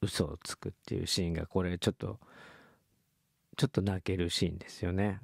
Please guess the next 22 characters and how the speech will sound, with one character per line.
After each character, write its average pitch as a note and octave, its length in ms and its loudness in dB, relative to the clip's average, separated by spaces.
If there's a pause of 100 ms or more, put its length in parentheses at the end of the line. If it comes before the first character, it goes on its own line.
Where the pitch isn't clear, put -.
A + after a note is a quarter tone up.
こ F2+ 540 -4
う、 F#2 40 -4
お F#2 40 -4
互 F#2+ 460 2
い - 20 0
が、 F2+ 240 -4 (440)
お F#2 100 -6
互 G#2 300 2
い - 20 2
が G#2 80 2
っ G#2 40 -2
て G2 140 -6
い - 20 -2
う E2 60 -4
か、 - 60 -8
倉 G2+ 240 -2
科 F#2+ 280 0
香 F#2+ 140 0
菜 F2 140 0
さ - 140 -4
ん F#2+ 100 -4
が F2+ 220 -2